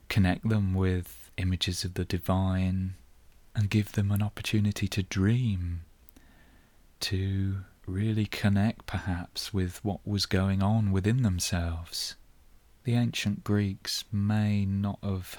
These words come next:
had the knowledge to fix illnesses to the extent that medicine can achieve these days, but it seems they did have some kind of handle on what could make people feel better.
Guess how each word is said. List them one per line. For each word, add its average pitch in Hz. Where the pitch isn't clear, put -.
had 92
the 95
knowledge 92
to 87
fix -
illnesses 87
to -
the 85
extent 85
that 82
medicine 90
can 82
achieve 82
these 95
days, 80
but 120
it -
seems 120
they 107
did 110
have 98
some 104
kind 98
of 92
handle 92
on 92
what -
could -
make 92
people 92
feel 95
better. 95